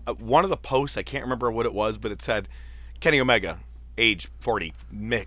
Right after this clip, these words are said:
Nick and Matt, thirty-nine, thirty-eight," whatever their ages are and everything like that. It, like, C M Punk is a grown man. These guys are grown men. They're like, "No, talk to our lawyers."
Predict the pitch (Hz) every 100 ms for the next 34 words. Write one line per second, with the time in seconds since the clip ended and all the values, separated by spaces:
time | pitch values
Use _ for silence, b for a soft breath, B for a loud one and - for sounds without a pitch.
0 | - 110 123 104 98 104 85 - 113 101
1 | 98 85 85 107 95 95 85 107 117 110
2 | 104 98 101 95 101 104 95 92 85 98
3 | 101 92 92 90 92 - 95 101 104 b
4 | b b b b - 170 180 151 147 117
5 | 95 123 135 131 127 131 107 120 127 120
6 | 110 98 117 110 107 113 120 147 143 143
7 | - 156 151 160 123 120 113 107